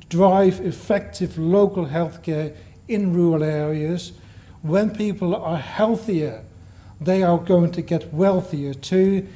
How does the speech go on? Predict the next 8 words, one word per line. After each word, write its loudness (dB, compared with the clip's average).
and 0
have 2
a 0
different 0
spiral -6
of -4
health, -2
wealth, 2